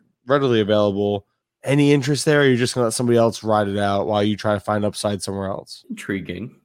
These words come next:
Speaker 2: Uh, all three of those home runs were, were Oppo as well, which was pretty cool to see. Um, I would love an Evan Longoria throwback party. That would be fantastic. I've missed that throwback, um, elite
Speaker 1: Uh,
Speaker 2: Evan Longoria, but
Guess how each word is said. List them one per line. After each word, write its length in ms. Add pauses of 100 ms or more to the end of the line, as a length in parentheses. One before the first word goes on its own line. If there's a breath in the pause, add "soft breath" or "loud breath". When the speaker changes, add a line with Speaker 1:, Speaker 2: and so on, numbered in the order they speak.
(360)
Speaker 2:
Uh, 320
all 140
three 240
of 60
those 160
home 200
runs 220
were, 380
were 120
Oppo 520 (340)
as 140
well, 420
which 160
was 120
pretty 240
cool 180
to 80
see. 360 (400 soft breath)
Um, 560
I 60
would 120
love 180
an 80
Evan 400
Longoria 500
throwback 540
party. 400 (120)
That 80
would 100
be 60
fantastic. 800 (280)
I've 120
missed 260
that 440 (240)
throwback, 720
um, 560
elite 320
Speaker 1:
Uh, 320
Speaker 2:
Evan 140
Longoria, 760
but 260